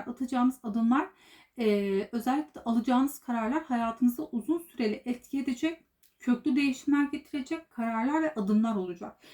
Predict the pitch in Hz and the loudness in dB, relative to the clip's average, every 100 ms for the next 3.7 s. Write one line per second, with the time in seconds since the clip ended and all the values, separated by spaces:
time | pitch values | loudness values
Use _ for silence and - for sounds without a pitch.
0 | - - 370 262 - 349 233 254 254 262 | -16 -4 2 2 2 -2 0 -2 -2 2
1 | 302 339 - 302 302 - - 247 240 233 | 4 4 0 0 0 -2 -4 -4 -2 -6
2 | 247 320 294 - - 233 233 240 240 262 | -6 -4 -4 -6 -2 2 4 2 2 0
3 | 226 208 202 214 - 208 | 0 0 -2 -6 -10 -14